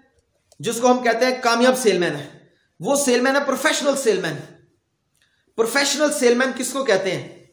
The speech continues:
Professional salesman जो होता है वो,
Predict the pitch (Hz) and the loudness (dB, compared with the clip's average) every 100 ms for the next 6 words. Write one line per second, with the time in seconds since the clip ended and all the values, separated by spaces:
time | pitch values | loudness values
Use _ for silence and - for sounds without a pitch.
0 | _ _ _ _ _ _ _ 220 214 277 | _ _ _ _ _ _ _ -4 0 0
1 | 277 285 285 233 226 240 233 208 196 185 | 0 -2 2 4 4 2 2 2 2 2
2 | 185 214 240 - - _ - 170 277 302 | 2 2 -2 -12 -20 _ -8 -2 0 0
3 | 302 302 | -2 -6